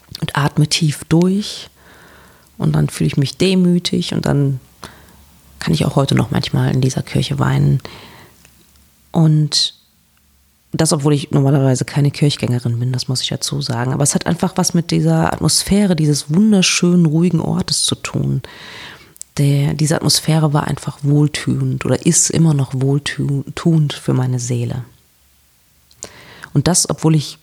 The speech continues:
normalerweise keine Kirchgängerin bin. Das hat einfach was mit der schönen, ruhigen Atmosphäre an diesem Ort zu tun. Diese Atmosphäre war einfach wohltuend für meine Seele.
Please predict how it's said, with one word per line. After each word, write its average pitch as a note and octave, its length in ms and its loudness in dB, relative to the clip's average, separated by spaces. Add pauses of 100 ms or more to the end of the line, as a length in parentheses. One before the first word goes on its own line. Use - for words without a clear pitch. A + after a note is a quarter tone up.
normalerweise C#3+ 540 2
keine D3 320 2
Kirchgängerin B2 800 -4
bin. - 220 -4
Das - 140 -6
hat - 80 -10
einfach D3+ 320 -2
was - 160 -2
mit D3 160 0
der C#3 300 0 (1500)
schönen, E3+ 760 4
ruhigen D#3 840 2
Atmosphäre D#3 680 0
an A#2 120 -2
diesem A#2 260 -2
Ort B2 280 -6
zu - 100 -2
tun. C3+ 600 -2 (420)
Diese C#3+ 160 -2
Atmosphäre D3+ 580 -2
war - 140 -2
einfach - 400 -6 (220)
wohltuend C#3 1160 0 (100)
für - 200 -10
meine A#2+ 240 -6
Seele. - 480 -12